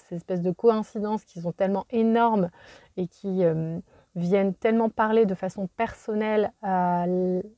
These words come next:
au quotidien de la personne qui les vit que ça ne peut pas être des coïncidences. Et donc, c'est plutôt, on va dire,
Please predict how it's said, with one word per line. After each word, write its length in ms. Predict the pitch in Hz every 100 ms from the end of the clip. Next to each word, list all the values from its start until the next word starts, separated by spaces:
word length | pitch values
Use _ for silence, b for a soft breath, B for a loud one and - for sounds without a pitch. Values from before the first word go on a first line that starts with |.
| _
au 80 | 202
quotidien 500 | - 277 - 214 233
de 100 | 202
la 140 | 175
personne 460 | - 214 - 226 214
qui 160 | -
les 120 | 170 170
vit 260 | 190 254 b b b b
que 260 | - 240 240
ça 180 | - 202
ne 60 |
peut 140 | 196 196
pas 300 | - 226 - _ 208
être 320 | 214 - -
des 200 | 190 196
coïncidences. 680 | 208 202 185 - 165 - - _ _
Et 60 | 202
donc, 160 | 202 214
c'est 120 | 180
plutôt, 340 | - 220 233
on 60 | 170
va 140 | 165
dire, 380 | 170 190 208 -